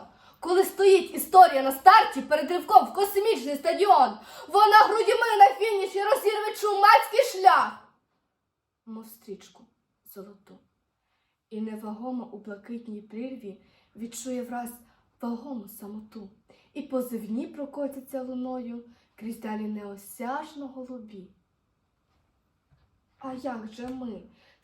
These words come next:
співці краси земної? Чи голоси у нас не заслабі?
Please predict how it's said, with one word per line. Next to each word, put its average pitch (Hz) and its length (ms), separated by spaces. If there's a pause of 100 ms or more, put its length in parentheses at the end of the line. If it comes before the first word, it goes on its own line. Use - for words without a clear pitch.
співці 285 420
краси 294 500
земної? 262 760 (400)
Чи - 260
голоси 240 480
у 226 80
нас 226 240 (400)
не 254 120
заслабі? 247 760